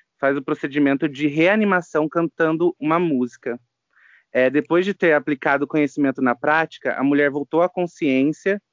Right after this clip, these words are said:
e foi salva por, por esse americano chamado Cross Scott,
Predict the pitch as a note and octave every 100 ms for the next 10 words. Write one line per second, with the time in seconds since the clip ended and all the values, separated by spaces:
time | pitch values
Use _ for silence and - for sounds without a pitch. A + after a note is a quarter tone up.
0 | _ _ _ _ C3 D#3+ D3+ E3+ E3+ -
1 | E3 D3+ D#3 F3 _ F3 F3 D3 - _
2 | _ _ _ - D#3+ D#3+ D#3+ D3+ - -
3 | _ - D3 D#3 D3+ D#3+ D3+ E3 - D3+
4 | D3 D3 D#3 C#3+ C#3+ - C#3+ D#3 - G#3+